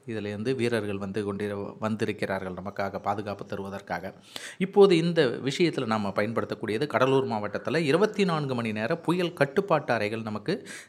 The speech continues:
திறக்கப்பட்டிருக்கு. கடலூர் மாவட்ட மக்கள் வந்து பத்து ஏழு ஏழு என்ற தொலைபேசி எண்ணையும்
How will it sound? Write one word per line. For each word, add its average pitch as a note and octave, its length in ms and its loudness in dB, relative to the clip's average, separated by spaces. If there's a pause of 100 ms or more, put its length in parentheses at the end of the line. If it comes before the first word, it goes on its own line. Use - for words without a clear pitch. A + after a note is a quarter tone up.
(140)
திறக்கப்பட்டிருக்கு. - 720 2 (1500)
கடலூர் E3 360 8
மாவட்ட B2+ 340 2
மக்கள் A#2 260 0
வந்து B2 320 0
பத்து D3 500 2
ஏழு D#3 380 4
ஏழு C#3 280 2
என்ற A2 220 -2
தொலைபேசி A2 600 -2
எண்ணையும் A2 340 -4